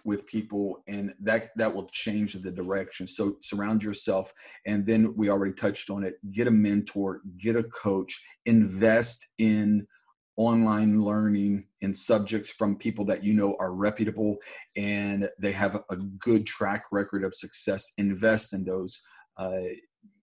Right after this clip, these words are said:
it, it, it can take you, that, that was probably one of the big pivotal points in my online learning, is when I invested in courses. Uh,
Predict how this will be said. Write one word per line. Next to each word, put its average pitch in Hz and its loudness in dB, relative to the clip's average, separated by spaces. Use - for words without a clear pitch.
it, 113 4
it, 110 0
it 110 0
can 107 4
take - 2
you, 104 0
that, 117 2
that 131 6
was 131 4
probably 120 2
one 110 4
of 101 0
the 98 0
big 117 6
pivotal 131 4
points 110 4
in 110 4
my 104 2
online 104 -2
learning, 101 0
is 104 -4
when 110 4
I 104 0
invested 104 2
in 98 -2
courses. 131 -2
Uh, 104 -4